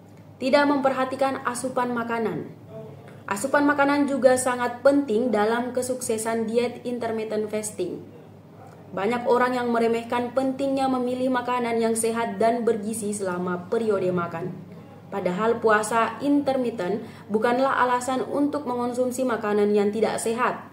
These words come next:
atau berlebihan selama periode makan.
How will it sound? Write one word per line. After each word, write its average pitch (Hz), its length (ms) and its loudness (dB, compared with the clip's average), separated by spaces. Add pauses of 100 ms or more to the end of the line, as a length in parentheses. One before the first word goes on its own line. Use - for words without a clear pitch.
(160)
atau 214 320 0
berlebihan 202 640 0
selama 180 480 0 (320)
periode 202 400 2
makan. 165 560 -4